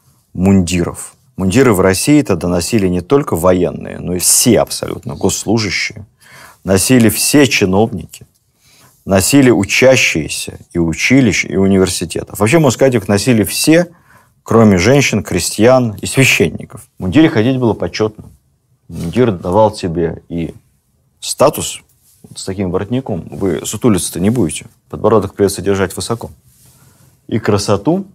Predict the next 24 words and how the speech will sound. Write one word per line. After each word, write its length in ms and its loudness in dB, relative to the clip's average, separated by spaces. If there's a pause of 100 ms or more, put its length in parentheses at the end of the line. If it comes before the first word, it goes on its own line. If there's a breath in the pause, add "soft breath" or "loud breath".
(140)
Сразу 380 2
было 200 4
ясно, 280 2
с 80 -8
кем 180 2
имеешь 300 2
дело. 260 -8 (680)
В 80 -6
мундире 300 4
можно 240 2
было 160 2
прийти 580 -6
и 60 -8
на 160 -2
бал. 320 2 (320)
Мечта 280 2
всей 220 2
молодёжи — 580 4
носить 460 -2 (140)
красивый 500 2
военный 380 4
мундир. 480 -2 (560)
Кстати 340 0
сказать, 500 -2